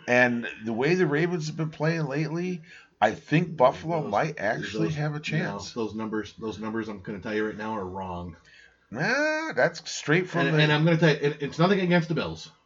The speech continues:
Speaker 2: okay?
Speaker 1: The Bills.
Speaker 2: Here's the, here's the problem the Bills are gonna have.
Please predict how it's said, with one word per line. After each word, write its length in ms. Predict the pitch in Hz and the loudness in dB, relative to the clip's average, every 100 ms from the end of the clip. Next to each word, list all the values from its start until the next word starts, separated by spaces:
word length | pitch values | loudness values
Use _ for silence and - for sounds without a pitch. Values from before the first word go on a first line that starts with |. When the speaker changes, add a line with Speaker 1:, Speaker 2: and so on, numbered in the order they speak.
| _ _ _ - | _ _ _ -16
Speaker 2:
okay? 380 | 82 117 117 107 | -8 -2 -2 2
Speaker 1:
The 120 | 101 | 2
Bills. 360 | 95 87 85 - _ _ _ _ _ _ _ _ _ _ _ - | 2 0 -2 -10 _ _ _ _ _ _ _ _ _ _ _ -10
Speaker 2:
Here's 180 | 131 147 | -4 -2
the, 80 | 139 | -2
here's 380 | 110 143 156 160 | -4 2 4 4
the 80 | 160 | 0
problem 520 | - 143 139 127 117 | 0 2 4 2 -2
the 80 | 110 | -4
Bills 260 | 113 113 | -4 -4
are 40 | 110 | -4
gonna 200 | 113 110 | -6 -6
have. 440 | 104 101 82 80 | -6 -8 -10 -12